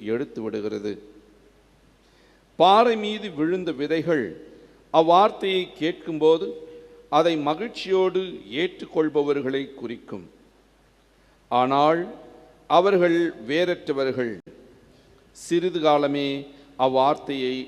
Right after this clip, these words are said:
நம்புவார்கள். சோதனை காலத்தில் நம்பிக்கையை விட்டுவிடுவார்கள்.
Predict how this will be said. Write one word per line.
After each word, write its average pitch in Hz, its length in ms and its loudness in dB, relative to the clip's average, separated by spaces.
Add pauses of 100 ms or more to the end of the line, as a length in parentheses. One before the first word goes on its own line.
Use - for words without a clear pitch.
நம்புவார்கள். 107 840 -6 (1000)
சோதனை 160 600 0
காலத்தில் 151 720 -4 (360)
நம்பிக்கையை 139 1000 -4 (140)
விட்டுவிடுவார்கள். 104 920 -8